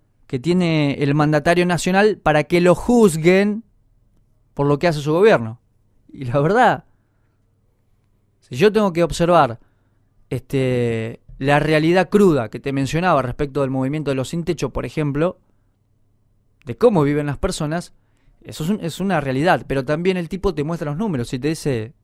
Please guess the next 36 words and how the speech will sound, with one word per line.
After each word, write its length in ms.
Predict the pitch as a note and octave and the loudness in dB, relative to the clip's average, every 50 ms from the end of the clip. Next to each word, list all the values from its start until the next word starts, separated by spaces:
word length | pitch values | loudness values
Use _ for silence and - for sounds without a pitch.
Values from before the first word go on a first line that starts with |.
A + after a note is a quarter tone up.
| _ _ _ _ _ _ _ _ _ _ _ _ _ _ - | _ _ _ _ _ _ _ _ _ _ _ _ _ _ -8
"Nosotros 260 | C3 F3+ G#3+ F3+ B2+ | -4 -2 -2 0 0
llegamos 260 | D#3+ D#3+ D#3 C#3+ - | -2 -4 -4 -6 -6
a 40 | D#3 | -8
un 120 | E3 F3 | -8 -6
treinta 380 | F3+ F3+ F3 E3 E3 D#3 F3 F3 | -6 -4 -4 -4 -6 -6 -6 -4
y 80 | D#3+ | -4
ahora 160 | C#3+ D3 D3+ C#3+ | -6 -6 -6 -6
tenemos 300 | D3 D3+ D#3 C#3 - D3 | -8 -8 -8 -10 -10 -10
un 320 | C#3 C3+ C3 B2+ A#2+ A#2+ _ | -8 -8 -8 -8 -10 -12 _
veinticinco 540 | - D3+ C#3 C3 D3 C#3 - F#3 F3+ D#3+ D3 | -8 -8 -8 -8 -8 -8 -8 -6 -6 -6 -6
siete", 480 | - - C4 F3+ B2+ B2 A#2 A2+ - _ _ - | -4 -4 -4 -4 -4 -6 -10 -10 -12 _ _ -14
y 160 | F3+ G3 A3+ | -12 -10 -10
es 80 | G#3+ | -10
cierto 300 | - - C#4+ A#3+ D3+ D3 | -8 -8 -6 -6 -4 -4
también. 420 | C3 C3 C3 B2+ A#2+ A#2 A2 G#2+ - - - - _ _ _ _ _ _ _ _ _ _ _ _ _ _ _ _ _ _ _ _ _ _ _ _ _ _ _ _ _ _ _ _ _ _ _ _ _ _ _ _ _ _ _ _ _ _ _ | -4 -4 -4 -4 -6 -6 -8 -10 -14 -20 -20 -20 _ _ _ _ _ _ _ _ _ _ _ _ _ _ _ _ _ _ _ _ _ _ _ _ _ _ _ _ _ _ _ _ _ _ _ _ _ _ _ _ _ _ _ _ _ _ _
Pero 140 | - E3 F3+ | -2 0 0
también 220 | F3 G#3+ A#3 B3+ | 0 0 0 0
es 100 | B3+ - | 0 0
cierto 400 | - B3 A#3+ G#3+ F#3 F#3+ A3 G3+ | 2 4 4 4 4 4 2 2
que 200 | E3+ F#3 F3 F3+ - | 2 2 0 0 0
esto 240 | G3+ G3 - - G3 | -2 -2 0 0 0
exige 720 | E3 - - G#3+ - - G#3+ F#3+ F3+ E3+ E3 D#3 D3+ C#3+ - | 0 0 -2 -4 -2 0 0 0 2 2 2 0 0 0 0
un 160 | E3+ E3+ F3+ | -2 -2 0
manejo 400 | F3+ F#3 G3+ G3 - - F#3+ D#3+ | 0 0 -2 0 2 2 2 2
prudente 480 | - D#3+ D#3+ G3+ D#4+ F4+ B3+ D#3+ - C#3+ | 4 4 4 6 6 6 4 4 2 0
de 100 | C3+ B2+ | 0 0
la 100 | B2+ B2 | 0 -2
realidad. 480 | B2 B2 B2 A#2+ A#2 A2 G#2 G#2+ - _ _ _ _ _ _ _ _ _ _ _ _ _ _ _ _ _ _ _ _ _ _ _ _ _ _ _ _ _ _ _ _ _ _ _ _ _ _ - - | -2 -2 -2 -2 -2 -2 -4 -6 -10 _ _ _ _ _ _ _ _ _ _ _ _ _ _ _ _ _ _ _ _ _ _ _ _ _ _ _ _ _ _ _ _ _ _ _ _ _ _ 0 2
Porque 260 | F3+ F3 D#3 F#3 E3+ | 2 4 4 4 2
para 180 | D3+ F#3+ F#3+ G3 | 4 4 4 4
mucha 240 | A#3+ C4 A3+ A#3 | 4 4 4 4
gente 240 | - - A#3+ B3 C4 | 4 4 2 2 4
la 100 | A#3+ G#3 | 4 4
realidad 240 | F#3+ F3+ F3 G3 G#3+ | 4 4 2 0 0
es 60 | - | 0
contraria. 580 | - F#3+ F3+ G3+ D#4+ E4+ A#3+ D3+ B2+ A#2 A2 | 0 0 0 2 2 2 2 2 0 -4 -6